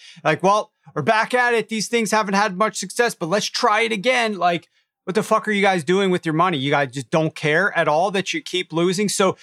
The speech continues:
you have to make adjustments, which is why you know, I, I've,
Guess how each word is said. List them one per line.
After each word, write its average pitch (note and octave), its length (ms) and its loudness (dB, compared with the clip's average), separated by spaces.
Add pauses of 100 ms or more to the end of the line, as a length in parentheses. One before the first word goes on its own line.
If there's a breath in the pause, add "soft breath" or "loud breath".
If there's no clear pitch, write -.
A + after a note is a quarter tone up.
(140 loud breath)
you F3+ 140 2
have G3+ 180 2
to G#3+ 80 -4
make G3+ 200 -2
adjustments, E3 600 0
which E3+ 160 -4
is C#3 120 -6
why D#3+ 340 2 (260)
you D3 80 -8
know, C#3 140 -4
I, D#3+ 280 2
I've, D3+ 280 -2